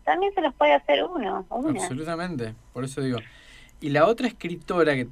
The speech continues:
Speaker 2: la estoy buscando acá en mi super celular, que me
Speaker 1: <laughs>
Speaker 2: encanta también, y no la puedo encontrar,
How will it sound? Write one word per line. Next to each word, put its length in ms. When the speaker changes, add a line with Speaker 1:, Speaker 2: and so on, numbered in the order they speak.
Speaker 2:
la 100
estoy 220
buscando 480
acá 160
en 140
mi 100
super 360
celular, 680
que 80
me 100
Speaker 1:
<laughs> 0
Speaker 2:
encanta 680
también, 720
y 140
no 580
la 180
puedo 400
encontrar, 760